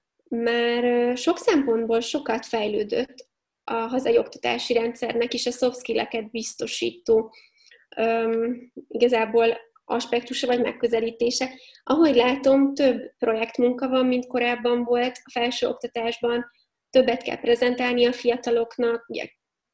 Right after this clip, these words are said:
ö, kooperatív oktatás szervezéssel, csapatokba rendeződni, és, ö, és akár eset ismertetések, vagy eset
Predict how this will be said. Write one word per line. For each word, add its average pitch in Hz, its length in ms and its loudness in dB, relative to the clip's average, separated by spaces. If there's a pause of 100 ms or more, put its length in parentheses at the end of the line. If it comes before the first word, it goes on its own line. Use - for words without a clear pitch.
ö, 226 180 -4
kooperatív 254 580 0
oktatás - 420 -4
szervezéssel, 233 920 -2 (240)
csapatokba 233 540 -4
rendeződni, 233 840 0 (300)
és, 233 600 -2
ö, 233 520 2
és - 400 -4
akár - 440 -4
eset - 420 -6 (520)
ismertetések, 254 880 0
vagy 240 140 4
eset - 360 -4